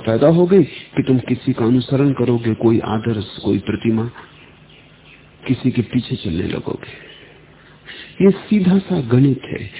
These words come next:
पहले आदमी को डरा दो, डर जाए तो वो मार्ग पूछता है। पहले उसे घबरा दो,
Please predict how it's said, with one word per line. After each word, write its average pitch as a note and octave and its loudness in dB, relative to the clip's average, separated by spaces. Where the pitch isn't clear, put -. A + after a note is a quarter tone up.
पहले C#3+ 6
आदमी A#2 0
को F#2+ -2
डरा E2 -2
दो, - -10
डर D3+ 6
जाए A#2+ 2
तो C3 0
वो C#3 6
मार्ग C3+ 2
पूछता - -8
है। - -16
पहले F#3+ 8
उसे E3+ 6
घबरा G2+ 0
दो, - -4